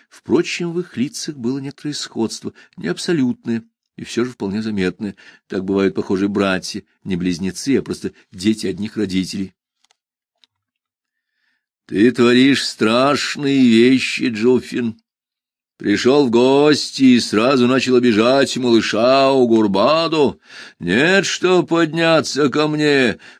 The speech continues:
познакомить меня с своим спутником, выпить по кружечке камры и обсудить наши маленькие разногласия, а ты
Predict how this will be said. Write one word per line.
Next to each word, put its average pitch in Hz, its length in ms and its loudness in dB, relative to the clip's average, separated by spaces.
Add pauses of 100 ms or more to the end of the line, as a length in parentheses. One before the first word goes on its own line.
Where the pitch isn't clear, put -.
познакомить 117 720 2
меня 170 220 2
с - 60 -2
своим 175 360 2
спутником, 135 880 2 (180)
выпить 160 540 2
по 151 140 2
кружечке 135 580 4
камры 156 720 2
и 127 60 2
обсудить 120 440 0
наши 120 240 -2
маленькие 113 460 2
разногласия, 113 1080 0 (240)
а 123 220 0
ты 143 600 4